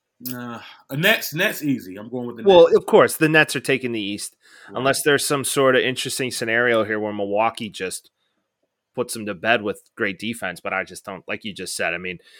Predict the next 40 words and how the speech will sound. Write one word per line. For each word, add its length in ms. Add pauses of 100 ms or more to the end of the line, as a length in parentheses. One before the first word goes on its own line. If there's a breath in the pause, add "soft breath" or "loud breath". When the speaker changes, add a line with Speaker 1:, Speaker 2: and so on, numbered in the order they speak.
(180 soft breath)
Speaker 2:
if 160
one 140
guy 180
has 200
a 60
bad 240
night, 240 (380)
they 120
got 200
two 160
other 160
guys 220
to 60
step 300
up, 160
and 80
then 180 (200)
Blake 220
Griffin 400
just 200 (380)
eating 420
rebounds 680
off 260
of 60
the 60
glass 440
and 100
putting 220
shit 260
back. 260
I 40
mean, 140
he 160
looks 280
like 140
he 220
is 160 (100)
back. 380 (440 soft breath)
Like, 160
Speaker 1:
Right. 180